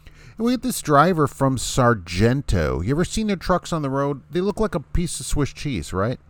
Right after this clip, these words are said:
Then the trucks and, uh, trailers match. Very good looking trucks. You know, I didn't know this.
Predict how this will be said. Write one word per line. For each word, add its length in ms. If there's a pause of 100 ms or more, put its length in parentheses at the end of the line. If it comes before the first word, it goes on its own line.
(340)
Then 160
the 80
trucks 420
and, 140 (160)
uh, 300
trailers 460
match. 560 (320)
Very 160
good 160
looking 260
trucks. 420 (400)
You 160
know, 160
I 160
didn't 260
know 300
this. 340